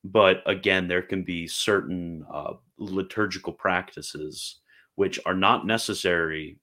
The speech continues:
to be done, but can just flourish out of the church's contemplation of her theology, that we're looking at our theology, um,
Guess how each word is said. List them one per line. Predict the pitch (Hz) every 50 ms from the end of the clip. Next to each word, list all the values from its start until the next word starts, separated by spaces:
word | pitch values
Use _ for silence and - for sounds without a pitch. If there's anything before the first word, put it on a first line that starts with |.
| _ _
to | - 98
be | 85 87 85
done, | 76 - 95 92 90 85 78 73 73 - - _ _ _ _ _ _ _ _ -
but | 98 98 92 -
can | - 101 92 85 85 82 80 80 80 - -
just | - 87 85 - - - - _ -
flourish | - - - 107 104 104 104 98 92 87 80 - - - -
out | 90 92 87
of | 85 73 73
the | -
church's | 73 - - 107 101 95 - 90 85 - -
contemplation | - - - 104 95 87 90 82 80 - - 90 85 85 - - 80 78
of | -
her | - 78 76
theology, | - - 82 82 78 76 78 76 69 - - - - - - _ _ _ - - - _ -
that | 95 95
we're | 92 110 107 101 92
looking | 87 104 101 - 110 104 92
at | 92 90
our | 90 90 87
theology, | - - - 92 87 87 90 90 90 90 90 87 - 87 87 87 85 85 80
um, | - 62 67 73 73 76 73